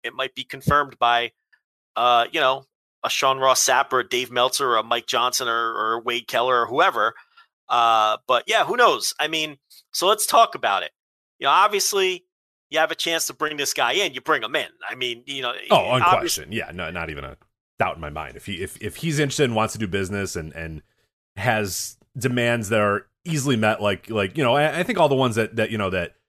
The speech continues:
Speaker 2: they mentioned in that bodyslam dot net report, I think are all easily met demands if I'm Tony Khan or A E W. Sure. Yeah, no problem.
Speaker 1: Yeah. So, I mean, obviously you're on the phone with that guy,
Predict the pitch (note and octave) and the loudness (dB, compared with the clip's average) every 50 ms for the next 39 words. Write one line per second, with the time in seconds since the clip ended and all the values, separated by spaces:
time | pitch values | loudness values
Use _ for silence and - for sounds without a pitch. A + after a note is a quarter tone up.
0 | _ _ - _ C3 A#2+ A#2 G#2 - - A2 G2+ F2+ D#2 G2 F#2+ F2+ - - G2 | _ _ -4 _ 0 0 0 -2 -2 -4 -4 -4 -2 0 0 0 0 -2 -4 -6
1 | F2+ E2 E2 D#2+ D#2+ G#2 A2+ E2 F#2 - - F2 E2 F2 F2 E3 C3+ A#2+ A2+ A2 | -4 -4 -4 -4 -2 -4 -4 -4 -8 -8 -6 -4 -4 -2 -2 -2 0 2 4 4
2 | G#2+ G2+ G2 F#2+ G2+ F#2+ E2+ F#2 F2+ E2 E2 D2 - D#2+ D#2 D2+ D2+ C#2+ - - | 4 2 2 -2 -6 -6 -4 -4 -4 -4 -6 -8 -8 -10 -10 -10 -12 -12 -10 -10
3 | D#2+ D2+ D2+ - D#2 C#2+ C#2 - D2+ C#2 C2+ C2+ C2 - - E2+ F#2 D#2+ D2 C#2 | -10 -10 -8 -10 -10 -10 -8 -8 -8 -8 -8 -10 -10 -10 -6 -6 -6 -6 -6 -8
4 | C2+ - - - - - _ _ _ - - - - - G2+ F2+ - - - - | -8 -6 -6 -6 -6 -6 _ _ _ -6 -6 -6 -8 -10 -10 -6 -6 -6 -8 -8
5 | _ _ _ _ _ _ _ _ _ _ _ _ _ _ _ _ _ _ _ _ | _ _ _ _ _ _ _ _ _ _ _ _ _ _ _ _ _ _ _ _
6 | _ _ _ _ _ - - - D#3+ D3+ A#2+ - - - _ - - - D3+ C#3 | _ _ _ _ _ -20 -6 -2 -2 -2 -2 -4 -8 -16 _ -6 -4 0 2 2
7 | C3+ C3+ C3+ C#3+ C#3+ C#3+ C3+ C3 - - D#3 D3+ C3+ - - - C3 B2+ C3 C3 | 4 2 0 0 -2 -6 -8 -6 0 2 2 2 2 0 -2 -2 0 2 4 2
8 | B2 A2+ A#2 - - C3+ B2 A2+ G#2 - C3+ C3+ C3 - A#2+ G#2+ G#2+ G2+ G2 | 2 2 -2 -2 -2 -2 -2 -4 -2 0 0 0 0 0 0 0 0 -2 -4